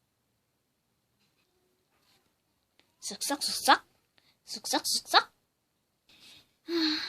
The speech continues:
이제 끝이다, 뭐야. 이제 침대 위로 올라가서 핸드폰 하면서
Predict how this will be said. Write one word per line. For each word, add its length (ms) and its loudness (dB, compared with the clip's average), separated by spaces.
이제 300 -2
끝이다, 760 -12
뭐야. 800 -10
이제 580 -12
침대 360 -8
위로 300 -12
올라가서 520 -16
핸드폰 460 -12
하면서 400 -8